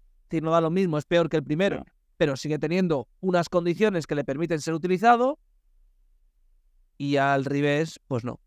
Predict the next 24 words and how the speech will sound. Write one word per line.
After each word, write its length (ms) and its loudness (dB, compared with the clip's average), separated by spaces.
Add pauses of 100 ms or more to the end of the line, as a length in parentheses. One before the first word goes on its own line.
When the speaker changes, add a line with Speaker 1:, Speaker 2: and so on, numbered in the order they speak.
Speaker 1:
Al 200 -4
revés, 280 -4
da 80 0
la 20 -4
sensación 360 -6
de 80 -2
que 100 -4
el 40 -2
octavo 340 -2
tackle, 360 0
pues 160 -6
es 80 -8
un 100 -6
chico 400 -2
que 80 -4
a 40 -2
lo 40 -4
mejor 180 -4
necesita 180 0
dos 260 -2
años 260 -2
fuera 140 -4
en 80 -8
banquillo. 420 -2